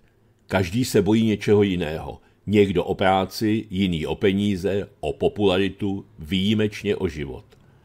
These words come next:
A pomocí těchto atributů je společnost odborně a dlouhodobě rozkládána.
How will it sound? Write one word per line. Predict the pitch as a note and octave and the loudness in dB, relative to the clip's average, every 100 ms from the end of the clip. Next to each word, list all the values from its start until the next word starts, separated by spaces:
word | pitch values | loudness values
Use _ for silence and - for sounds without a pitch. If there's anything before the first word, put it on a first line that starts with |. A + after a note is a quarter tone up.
| _ _ | _ _
A | - G2 | -6 0
pomocí | A#2+ A#2 C3 C#3+ A#2+ | 4 6 4 2 2
těchto | C#3 - C#3+ - | 2 2 -2 0
atributů | B2 C#3 B2 E2+ F2+ - F2 F2 | 0 2 2 2 -4 -4 -4 -2
je | E2+ F2 | -2 -4
společnost | - G2 G#2 G#2 G#2+ G#2 - | -2 2 2 2 -4 -4 0
odborně | G#2 G2+ F2+ G#2 A2 G#2+ A2 A2+ | 2 2 2 4 4 2 -2 -2
a | F2 | -4
dlouhodobě | D#2 F2 F2 F#2+ F#2+ F2+ F2+ | 0 0 2 2 2 2 0
rozkládána. | G2 - E2 C#2+ B1+ A#1+ B1 - | -2 -6 -6 -6 -8 -12 -14 -18